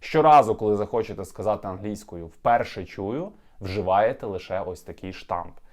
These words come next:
First time I've heard about it. Як розмовно англійською сказати, що мені вже це набридло?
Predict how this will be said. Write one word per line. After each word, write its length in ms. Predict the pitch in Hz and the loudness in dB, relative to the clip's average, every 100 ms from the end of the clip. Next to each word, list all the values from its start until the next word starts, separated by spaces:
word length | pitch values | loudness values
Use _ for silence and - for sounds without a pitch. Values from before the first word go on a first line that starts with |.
| - - - - - | -20 -18 -16 -16 -6
First 440 | 101 85 - - | -4 -4 -6 -4
time 300 | 123 190 226 226 - - - | -2 0 -2 -8 -18 -4 -2
I've 260 | 170 165 - - | -2 -4 -12 -4
heard 340 | 92 98 127 | -4 -4 -6
about 260 | 113 85 87 | -6 -6 -6
it. 300 | 90 - - - - - - - | -8 -12 -18 -20 -20 -20 -20 -14
Як 420 | 95 123 180 - | -2 -2 -2 -4
розмовно 1200 | 131 123 120 123 127 104 87 87 90 90 113 160 120 | -4 -2 -4 -4 -4 -2 -4 -6 -8 -6 -8 -8 -6
англійською 800 | 107 95 123 170 - - 110 | -6 -6 -8 -10 -12 -8 -8
сказати, 880 | 95 - 117 101 92 87 92 151 180 | -8 -8 -6 -2 0 -2 -4 -10 -10
що 320 | - - 110 | -12 -14 -12
мені 320 | 90 95 107 139 | -10 -10 -8 -10
вже 180 | 123 | -12
це 180 | - 110 | -12 -10
набридло? 580 | 101 95 90 82 - | -10 -10 -10 -12 -16